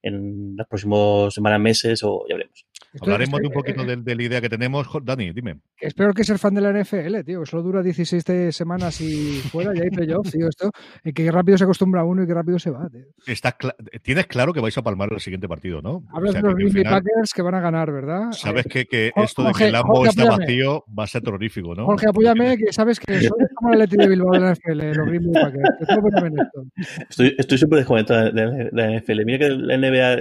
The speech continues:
Speaker 1: no me entero de nada, pero yo en la N F L sí que estoy totalmente out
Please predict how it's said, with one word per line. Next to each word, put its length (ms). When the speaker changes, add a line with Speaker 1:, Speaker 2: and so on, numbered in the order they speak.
Speaker 1:
no 120
me 60
entero 200
de 100
nada, 200
pero 160
yo 100
en 60
la 80
N 80
F 140
L 180
sí 120
que 40
estoy 180
totalmente 440
out 260